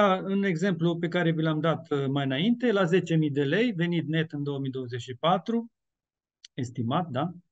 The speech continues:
Avem o mie de lei acum, dar dacă nu mă încadrez la excepțiile respective, la anul când regularizez impozitul, o să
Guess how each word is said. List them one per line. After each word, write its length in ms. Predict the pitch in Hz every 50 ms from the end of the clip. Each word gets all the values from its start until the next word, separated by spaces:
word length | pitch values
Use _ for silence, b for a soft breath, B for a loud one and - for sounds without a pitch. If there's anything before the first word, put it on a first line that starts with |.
| _ _ _ _
Avem 300 | - 180 185 190 196 180
o 80 | 175 170
mie 200 | 165 165 156 147
de 140 | 135 123 123
lei 340 | 120 131 175 202 233 226 226 - _
acum, 640 | - 185 175 175 214 214 226 254 269 269 - - _ _ _ _ _ _ _ _ -
dar 240 | - 175 240 233 208
dacă 320 | 185 226 226 185 - 208
nu 120 | 220 214 220
mă 120 | 208 202
încadrez 460 | 196 175 170 202 190 170 190 185 165
la 120 | 165 180 170
excepțiile 540 | 165 165 165 - 170 165 170 147 143 147 147
respective, 720 | 139 139 135 - - 180 180 - 254 254 240 214 240 220
la 120 | 208 208
anul 280 | 220 226 226 214 208 196
când 180 | 165 - 196 190
regularizez 640 | 190 190 165 180 185 180 180 175 180 170 180 165 165
impozitul, 600 | 180 165 175 233 233 226 196 214 202 - 220 214
o 100 | 202 202
să 280 | 185 - 196 196 196